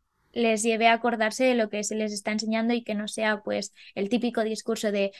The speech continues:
esto es así, porque es así, porque es asá, porque tal, porque tal, porque cual", que es lo que últimamente es lo que se está viendo en las clases en directo. No en todas,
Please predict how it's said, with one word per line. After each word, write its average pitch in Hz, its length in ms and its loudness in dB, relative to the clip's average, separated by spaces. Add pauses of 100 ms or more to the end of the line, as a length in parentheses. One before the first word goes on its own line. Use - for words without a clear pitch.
(120)
esto 202 200 0
es 208 80 -2
así, 214 260 -2
porque 196 240 -8
es - 80 -8
así, 214 280 -2
porque 208 200 -10
es 202 100 -8
asá, 208 320 -8
porque 233 200 -12
tal, 202 300 -8
porque 220 200 -18
tal, 226 260 -14
porque 208 200 -12
cual", 202 240 -6 (480)
que 208 260 2
es 202 100 -4
lo 220 220 2
que 196 480 -2
últimamente 202 640 -2
es 208 140 -6
lo 208 120 -6
que 214 80 -6
se 202 80 -6
está 202 180 -2
viendo 208 220 0
en 220 80 -2
las 214 160 -2
clases 196 300 -6
en 202 100 -4
directo. 196 440 -8
No 240 160 6
en 247 180 4
todas, 277 580 2